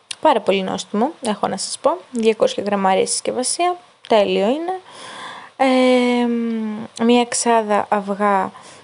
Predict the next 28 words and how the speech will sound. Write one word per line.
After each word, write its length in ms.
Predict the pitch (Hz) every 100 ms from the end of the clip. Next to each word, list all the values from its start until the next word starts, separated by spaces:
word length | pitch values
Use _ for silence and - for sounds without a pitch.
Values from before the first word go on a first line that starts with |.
| - -
ε, 300 | 208 202 202
ρόδου 800 | 202 202 196 190 185 185 185 185 196 208 220 _ _ _ _ _ _ _ -
είναι 220 | 214 190
και 160 | 190 190
αυτά. 500 | 196 - - 247 294 - - - - - _ -
Πάρα 240 | 208 202
πολύ 340 | - 185 185
ωραία, 540 | 185 190 254 285 311 311 - -
όπως 280 | 220 220 -
είχαμε 220 | 220 202
πάρει 200 | 202 190
και 80 | 185
τη 120 | 180
δεκάδα. 580 | 185 214 233 247 269 277 - - - - - -
Λοιπόν, 1040 | 277 262 - 240 233 226 226 226 220 220 220
άλλο 260 | 247 240
ένα 160 | 233 226
γαλατάκι 420 | 214 208 208 214
εδώ 120 | 202
πέρα, 380 | 202 226 214 202
ελαφρύ, 580 | - 208 196 196 - 208
ενάμιση 480 | 196 202 202 202 -
λιπαρά, 800 | 196 190 196 185 190 190 202 294 - - - - _
με 100 | 214
ενάμιση 260 | 208 208
τοις 100 | -
εκατό 280 | - 190 190
λιπαρά. 540 | 180 180 196 240 302